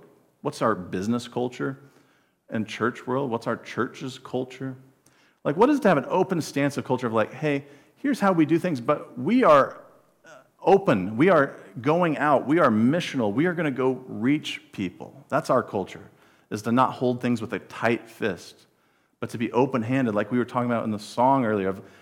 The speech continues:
what is it to open your hands up and to surrender? And so we want to be people who plant seeds, who, who grow with God and help others grow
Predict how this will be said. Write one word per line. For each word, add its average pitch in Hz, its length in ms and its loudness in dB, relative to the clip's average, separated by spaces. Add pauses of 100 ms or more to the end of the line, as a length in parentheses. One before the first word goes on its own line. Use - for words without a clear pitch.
(120)
what 131 100 -2
is 131 60 -4
it 117 40 -8
to 120 220 -8
open 147 280 0
your 123 120 2
hands 117 420 -2
up 95 200 -2
and 92 100 -8
to - 120 -12
surrender? 101 760 -4 (1500)
And 135 160 2
so 151 480 2 (340)
we 151 140 4
want 147 320 2
to 147 100 -8
be 151 100 2
people 143 280 -4
who 131 140 0
plant 131 440 -4 (220)
seeds, 143 500 -2
who, 117 260 -2 (280)
who 123 200 0
grow 120 640 0 (640)
with 160 300 0
God 107 420 0 (800)
and 110 140 -8
help 131 240 -4
others 120 280 -2
grow 87 360 -8